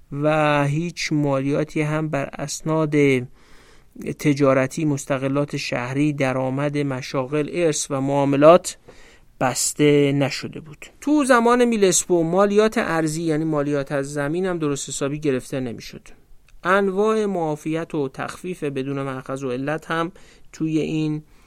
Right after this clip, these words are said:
بخش مالیات اراضی وجود داشت که البته هنوزم تو ایران این مسئله هست.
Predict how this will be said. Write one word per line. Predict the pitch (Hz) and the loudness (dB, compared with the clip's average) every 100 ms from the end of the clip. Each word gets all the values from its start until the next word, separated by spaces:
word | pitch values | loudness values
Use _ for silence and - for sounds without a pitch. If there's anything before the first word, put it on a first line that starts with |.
| _ - - | _ -14 -10
بخش | 135 - 139 | -8 -6 -4
مالیات | 127 127 127 135 127 - 127 | -4 -6 -6 -6 -8 -10 -12
اراضی | 127 127 139 151 | -8 -6 -6 -8
وجود | 139 127 127 117 | -8 -10 -10 -12
داشت | 131 - - - _ _ - - - - - | -14 -14 -14 -16 _ _ -20 -20 -20 -20 -4
که | 226 220 - | 2 2 2
البته | 170 165 165 196 | -2 -2 -2 -4
هنوزم | 170 151 165 185 180 175 | -2 -2 -2 -2 -2 -4
تو | 170 170 | -6 -6
ایران | 160 147 156 | -2 -2 -2
این | 156 | -4
مسئله | 135 - - 127 135 135 147 | -6 -8 -10 -8 -6 -6 -4
هست. | 127 - - - - | -4 -4 -12 -16 -20